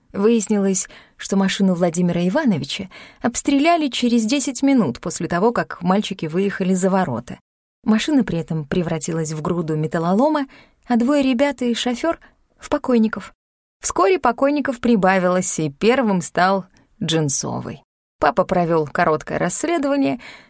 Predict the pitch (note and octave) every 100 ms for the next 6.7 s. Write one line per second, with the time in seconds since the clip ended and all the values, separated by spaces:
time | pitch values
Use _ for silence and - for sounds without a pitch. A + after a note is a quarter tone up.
0 | _ G3+ G3 G#3+ C4+ D4 C#4+ C#4 - -
1 | - - F3 G#3+ - B3+ A3 - G#3 G3
2 | G3+ - - _ _ F#3 F3 C3+ B2+ A#2+
3 | _ _ _ _ _ _ - G3 F#3 G3
4 | F#3 F#3 G#3 F3+ E3 E3 - F#3 F3+ E3+
5 | - F3+ - E3 D#3+ - D#3+ E3+ D#3 D#3+
6 | - E3+ G#3+ A3+ F#4+ - A#3